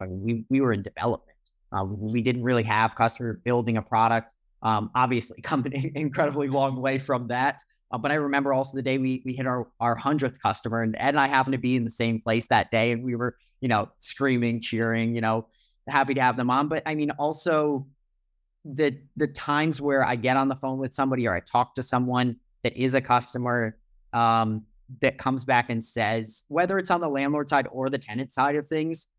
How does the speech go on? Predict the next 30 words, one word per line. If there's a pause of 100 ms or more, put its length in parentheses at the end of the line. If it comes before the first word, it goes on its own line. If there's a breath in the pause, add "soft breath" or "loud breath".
(160)
um,
how
much
this
has
changed (280)
their
life
in
some
sort
of
way, (300)
that
to
me (160)
is
where
it
all
becomes
worth
it.
You
know,
the
hours
you
pour
into